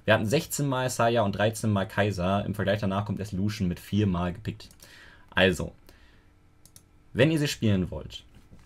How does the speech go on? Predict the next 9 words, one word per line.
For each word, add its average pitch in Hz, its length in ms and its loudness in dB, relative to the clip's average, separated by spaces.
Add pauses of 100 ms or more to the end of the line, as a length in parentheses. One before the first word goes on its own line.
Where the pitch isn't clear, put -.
(760)
ich - 80 -6
mache 123 180 0
jetzt - 120 -6
mal 117 140 2
vor - 200 -4
allem 104 200 2
die 101 120 -2
Solo-Queue-Variante. 82 840 -4
Dann 98 380 0